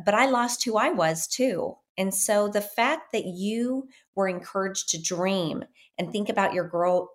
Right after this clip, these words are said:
goals, I really didn't even know what that looked like.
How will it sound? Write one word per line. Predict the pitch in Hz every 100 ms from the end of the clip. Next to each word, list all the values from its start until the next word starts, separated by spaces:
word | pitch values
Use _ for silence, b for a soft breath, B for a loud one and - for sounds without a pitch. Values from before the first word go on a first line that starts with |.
| -
goals, | 175 185 180 98 - -
I | 175 233
really | 254 175 180 214 233 175 165
didn't | 180 175 170
even | 165 160
know | 165
what | 160 156
that | - 156
looked | 156 185 - -
like. | 135 82